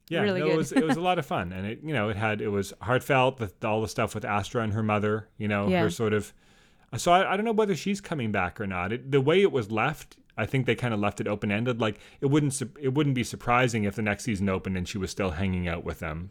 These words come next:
Speaker 1: But
Speaker 2: Yep.
Speaker 1: by the same token, I think it would be completely believable if next season she just, you know,
Speaker 2: Left,
Speaker 1: she's gone
Speaker 2: yeah.
Speaker 1: off to start a new life for herself or something. I, I don't recall seeing her mentioned next season. I do, I do know that the, uh, un-, unless the, unless the blurb for next season was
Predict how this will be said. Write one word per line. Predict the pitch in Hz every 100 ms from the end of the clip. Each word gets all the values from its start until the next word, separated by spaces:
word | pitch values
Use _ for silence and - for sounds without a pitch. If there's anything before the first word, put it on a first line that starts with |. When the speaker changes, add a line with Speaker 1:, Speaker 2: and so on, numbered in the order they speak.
| -
Speaker 1:
But | 110
Speaker 2:
Yep. | 110
Speaker 1:
by |
the | 123
same | 117 131 117
token, | 120 110 107
I | 98
think | 95 101
it |
would | 101
be | 87
completely | - 92 101 92
believable | 85 87 90 85 80 82 82
if | 80 - 90
next | 85 -
season | 90 76 82
she | - 85
just, | 82 - - - - - - - -
you |
know, | 233
Speaker 2:
Left, | 269
Speaker 1:
she's | - 101
gone | 185 196
Speaker 2:
yeah. |
Speaker 1:
off | 185
to | -
start | 113 92
a |
new | 92
life | 87 90
for | -
herself | 80 80 87 -
or | 85
something. | 90 82 85
I, | 82 85
I | 101
don't | 135 107
recall | 101 123 117
seeing | 120 135 127
her | 110 123
mentioned | 120 123 147 139
next | 135
season. | 135 139 143
I | 117
do, | 123 143 -
I | 104
do | 101 131
know | 127 117
that | 107 104
the, | 101 92 90
uh, | 87 85 - - - - - - _ _ _ -
un-, | 123
unless | 127 131 147 135
the, | 147 123 113
unless | 117 120 123
the | 127
blurb | 95 120 123
for | 120
next | 110 104 -
season | 110 104
was | 98